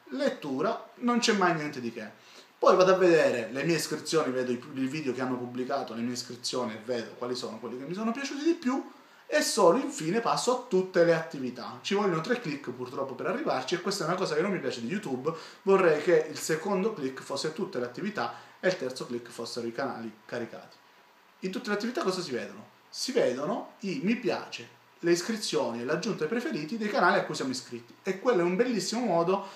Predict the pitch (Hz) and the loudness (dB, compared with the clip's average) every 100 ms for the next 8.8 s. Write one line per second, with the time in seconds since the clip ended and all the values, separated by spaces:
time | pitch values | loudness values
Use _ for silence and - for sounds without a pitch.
0 | - - 196 196 - 160 156 147 139 139 | -18 -6 0 0 0 -2 -2 0 2 0
1 | - - - _ _ _ 220 185 202 151 | -2 -16 -20 _ _ _ -4 0 2 2
2 | 123 190 214 240 226 254 220 165 156 - | 2 0 2 4 4 4 0 -2 -4 -4
3 | 190 175 - 139 120 131 185 127 - 127 | 2 2 4 0 -2 2 4 2 -2 -6
4 | - 135 - 170 156 - 277 156 180 131 | -4 -6 -2 2 4 4 4 6 6 4
5 | 127 160 220 131 151 175 208 202 196 208 | 0 -2 -2 -2 -4 -4 -4 -4 -4 -2
6 | 202 - 139 - 208 190 147 175 185 226 | -2 0 0 0 -2 -2 0 0 -2 0
7 | 202 175 139 165 160 180 226 220 247 156 | 0 -2 -2 -4 -2 0 0 -2 -2 -2
8 | 117 156 160 185 165 131 120 | 0 0 2 2 0 -2 -8